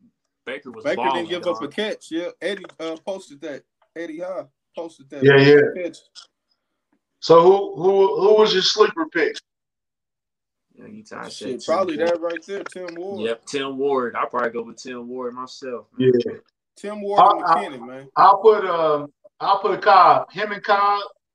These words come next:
Speaker 2: Oh, yeah,
Speaker 1: Oh,
Speaker 2: Cobb,
Speaker 1: yeah,
Speaker 2: yeah.
Speaker 1: Amari
Speaker 3: Yeah.
Speaker 1: Cobb, dog.
Speaker 3: Him and
Speaker 1: Hey,
Speaker 3: Cobb.
Speaker 1: Amari Cobb trying to kick in that door, man. He was all over the field, dog. He trying to, man, look, Ben Neiman, look, dog. Hey, man. Hey. Nah.
Speaker 3: How many sacks we had last night? We had, like, four or five sacks last night, right?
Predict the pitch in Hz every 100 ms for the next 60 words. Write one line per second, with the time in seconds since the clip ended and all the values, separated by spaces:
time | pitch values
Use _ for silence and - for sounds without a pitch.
0 | _ _ _ 147 147 139 143 139 139 139
1 | 123 113 180 165 165 156 143 156 - 160
2 | 165 165 190 185 190 185 190 - - _
3 | 427 _ _ _ - 120 156 185 175 196
4 | 185 165 185 156 151 151 151 156 131 151
5 | 175 160 143 143 139 143 - _ _ 143
6 | 190 165 156 151 156 151 175 180 170 151
7 | 139 147 143 143 _ 131 190 185 170 -
8 | _ _ - 123 139 147 147 117 110 135
9 | 151 175 185 185 180 202 185 160 170 170
10 | 165 180 208 185 180 190 214 _ _ _
11 | 190 175 _ _ - _ _ 131 113 113
12 | - 214 302 277 302 269 240 254 233 202
13 | 185 185 175 156 147 254 285 240 165 -
14 | 208 220 214 196 - 254 294 - 165 156
15 | 147 147 131 147 -